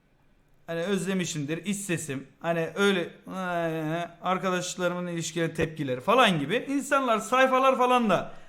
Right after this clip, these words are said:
paylaşmaya başladı bunu. Ulan Bunun başında da hitap olarak baba diyorum, tamam mı? "Ya baba" dersin ya, "Ya hocam", hani "kanka",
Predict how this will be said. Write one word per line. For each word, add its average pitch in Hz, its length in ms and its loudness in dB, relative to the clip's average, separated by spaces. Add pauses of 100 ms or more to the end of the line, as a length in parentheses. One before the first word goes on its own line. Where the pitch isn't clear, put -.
(140)
paylaşmaya 151 560 4
başladı 135 400 -4
bunu. 233 240 -2 (480)
Ulan 311 420 6 (240)
Bunun 320 280 4
başında 330 480 8
da 214 280 6 (360)
hitap 330 300 10
olarak 247 440 8
baba 311 300 12
diyorum, 147 300 2
tamam 247 240 4
mı? 131 160 -6 (120)
"Ya 196 220 10
baba" 214 560 8 (120)
dersin 240 400 6
ya, 175 120 2
"Ya 147 240 0
hocam", 180 380 6 (560)
hani 156 220 -2
"kanka", 180 680 6